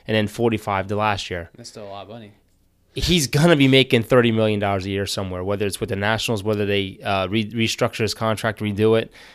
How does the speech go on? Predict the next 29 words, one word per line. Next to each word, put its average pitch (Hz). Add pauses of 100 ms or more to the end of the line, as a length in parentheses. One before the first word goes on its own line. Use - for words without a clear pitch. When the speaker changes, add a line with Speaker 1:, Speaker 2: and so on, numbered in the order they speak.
(140)
Speaker 1:
Um, 95 (400)
but 110
him 139 (420)
and, 127
uh, 107
Cole 104 (200)
are 110
gonna 107
be 98
big 104
time, 101
uh, 90 (120)
pickups 95
this -
year 98
for 95
somebody. 90 (560)
And 110
they're, 127
they're 127
saying 120
Cole 123
can 107
make 110
anywhere 104
from 98
seven 107
years 104
to, 95